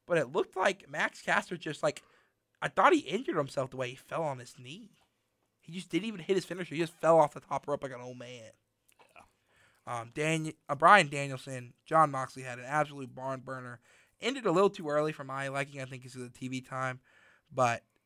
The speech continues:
Speaker 1: Moxley ending it with a choke, becoming your A E W champion again, and then immediately, like, I mean, like, they ended it. He got this championship, like, got it in his hands, and they're like,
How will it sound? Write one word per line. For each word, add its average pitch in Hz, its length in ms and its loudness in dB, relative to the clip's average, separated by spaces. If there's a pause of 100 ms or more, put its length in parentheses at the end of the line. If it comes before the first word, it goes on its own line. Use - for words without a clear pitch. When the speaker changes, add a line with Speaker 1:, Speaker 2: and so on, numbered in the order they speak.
(180)
Speaker 1:
Moxley 143 360 -2
ending 139 200 -14
it 131 100 -16
with 131 140 -20
a - 40 -20
choke, 143 360 -6
becoming 143 360 -14
your 131 120 -14
A 127 80 -14
E 127 180 -12
W 123 180 -18
champion 135 380 -14
again, 143 340 -12
and 131 140 -12
then 135 160 -6
immediately, 143 480 -4
like, 127 180 -10 (240)
I 170 100 -4
mean, 156 180 -8
like, 123 240 -18
they 170 140 -6
ended 165 280 -12
it. 214 120 -4
He 160 100 -20
got 170 160 -12
this 143 120 -20
championship, 190 720 -12
like, 135 200 -14 (500)
got 151 260 -4
it 156 80 -10
in 165 100 -14
his 151 100 -16
hands, 165 260 -8
and 151 80 -18
they're 147 80 -6
like, 127 200 -8